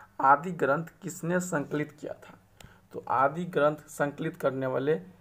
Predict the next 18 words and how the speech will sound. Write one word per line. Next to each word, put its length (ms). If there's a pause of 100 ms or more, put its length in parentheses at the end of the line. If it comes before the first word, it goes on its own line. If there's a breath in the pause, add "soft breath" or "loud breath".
(480 loud breath)
थे 140
ऑप्शन 360
नंबर 420 (260)
सी, 440 (340)
गुरु 300 (180)
अर्जुन 360
देव 220
ने। 120 (1160 soft breath)
अगला 200
क्वेश्चन 280
है, 140
भारत 280
में 180 (600 soft breath)
आधुनिक 420
शिक्षा 340
प्रणाली 520
की 180
नींव 360